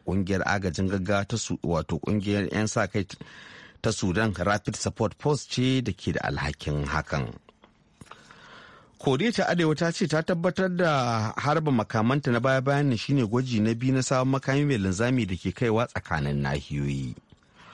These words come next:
Hwasong eighteen tana mai cewa za ta ƙara irin riƙon, wato za ta nuna ƙarara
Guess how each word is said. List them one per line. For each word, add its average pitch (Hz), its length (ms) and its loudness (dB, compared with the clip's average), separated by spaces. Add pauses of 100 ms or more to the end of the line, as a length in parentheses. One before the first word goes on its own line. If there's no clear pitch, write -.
(140)
Hwasong 143 640 0
eighteen 78 540 -2 (480)
tana 92 240 2
mai 82 180 0
cewa 95 400 0
za 101 220 2
ta 104 140 -6
ƙara 104 560 0 (440)
irin 107 340 2
riƙon, 90 540 0
wato 85 400 0
za 98 180 2
ta 107 120 -4
nuna 101 340 2
ƙarara 104 540 0